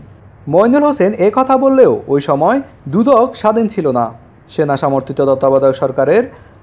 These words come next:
আমলে দুর্নীতি অনিয়ম দূর করার অভিযানের জন্য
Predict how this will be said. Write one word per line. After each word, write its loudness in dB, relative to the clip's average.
আমলে 2
দুর্নীতি -2
অনিয়ম -2
দূর -2
করার 2
অভিযানের 0
জন্য 0